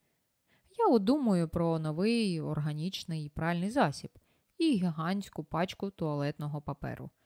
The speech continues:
щоб більше ніколи, ніколи зненацька не лишитися з останнім клаптиком.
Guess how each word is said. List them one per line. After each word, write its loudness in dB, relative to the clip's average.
щоб -2
більше -2
ніколи, -4
ніколи 2
зненацька -2
не -2
лишитися -2
з -10
останнім -4
клаптиком. -8